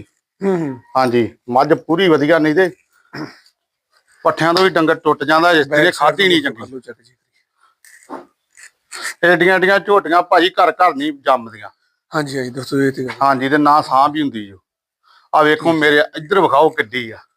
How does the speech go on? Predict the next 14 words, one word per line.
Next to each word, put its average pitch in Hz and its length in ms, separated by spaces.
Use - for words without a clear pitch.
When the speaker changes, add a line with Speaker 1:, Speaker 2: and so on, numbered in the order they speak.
Speaker 1:
ਲਓ 123 280
ਜੀ। - 200
Speaker 2:
ਮੈਂ 175 220
ਨਿਗਾਹ 180 220
ਜਿਹਾ 196 120
ਜਾ 185 160
ਪੰਨਿਆਂ 151 280
ਦੇ 151 60
ਲਾਗੇ। 113 400
Speaker 1:
ਠੀਕ 165 280
ਹੈ, 185 60
ਠੀਕ 123 200
ਹੈ। 139 160
Speaker 2:
ਹਾਂਜੀ। 117 340